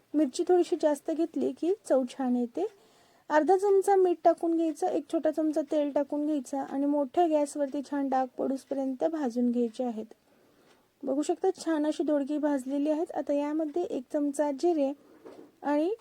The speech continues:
वीस ते पंचवीस लसणाच्या पाकळ्या टाकून घ्यायच्या आहेत आणि पुन्हा दोन मिनिटांसाठी परतवून घ्यायचं.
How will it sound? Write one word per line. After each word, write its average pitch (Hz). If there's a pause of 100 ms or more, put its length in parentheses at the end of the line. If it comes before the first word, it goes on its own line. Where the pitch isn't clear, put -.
(160)
वीस 339
ते 415
पंचवीस 339
लसणाच्या 311
पाकळ्या 285
टाकून 262
घ्यायच्या 254
आहेत 247
आणि 277
पुन्हा 302
दोन 311
मिनिटांसाठी 269
परतवून 233
घ्यायचं. 233